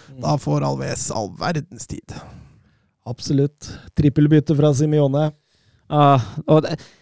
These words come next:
Speaker 3: igjen, da bytter han inn, eh, altså, Cunha og Correa, det, de forstår jeg, det er greit.
Speaker 1: Ja, Correa burde starte.
Speaker 3: Ja, jeg er helt enig.
Speaker 2: Ja,
Speaker 3: Men
Speaker 2: altså, jeg, jeg
Speaker 3: Ja.
Speaker 2: skjønner, jeg, da,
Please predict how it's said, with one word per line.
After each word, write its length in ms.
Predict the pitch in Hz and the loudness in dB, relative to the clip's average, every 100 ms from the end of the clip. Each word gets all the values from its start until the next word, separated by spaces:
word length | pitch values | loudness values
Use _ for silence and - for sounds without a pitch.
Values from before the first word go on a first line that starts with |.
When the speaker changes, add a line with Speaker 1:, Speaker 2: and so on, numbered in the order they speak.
| _ | _
Speaker 3:
igjen, 320 | 180 170 185 | 0 2 0
da 240 | - 165 165 | -4 -6 -6
bytter 640 | 151 160 175 - _ 123 | -6 -8 -6 -6 _ -2
han 80 | 120 | 2
inn, 160 | 143 156 | 2 4
eh, 280 | 160 156 160 | 4 6 6
altså, 180 | 165 | 4
Cunha 480 | 165 208 151 123 160 | 4 4 4 6 6
og 580 | 175 170 165 160 165 165 | 6 8 8 8 8 6
Correa, 440 | - 170 151 127 147 | 6 4 6 6 4
det, 260 | 180 160 139 | 2 0 0
de 200 | 151 147 | 0 0
forstår 260 | 135 - - | 2 -2 -8
jeg, 60 | |
det 120 | - 131 | -4 -4
er 60 | |
greit. 200 | 117 - | -4 -8
Speaker 1:
Ja, 160 | - 127 | -12 -6
Correa 480 | - 139 107 98 170 | 0 2 0 -2 0
burde 240 | 135 98 | 0 -4
starte. 300 | 98 101 92 123 | -8 -12 -4 2
Speaker 3:
Ja, 140 | 123 | 4
jeg 140 | 120 113 | 4 2
er 60 | |
helt 140 | 107 95 | -2 -8
enig. 200 | - - | -14 -18
Speaker 2:
Ja, 220 | _ - | _ 0
Speaker 3:
Men 220 | 139 143 | 2 2
Speaker 2:
altså, 180 | 139 - | 0 -4
jeg, 220 | 101 117 | -4 -2
jeg 160 | 127 120 | -2 0
Speaker 3:
Ja. 100 | 127 | -2
Speaker 2:
skjønner, 320 | - 143 113 | -2 -6 -10
jeg, 460 | - 131 127 117 113 | -6 -2 0 2 2
da, 140 | 120 | 2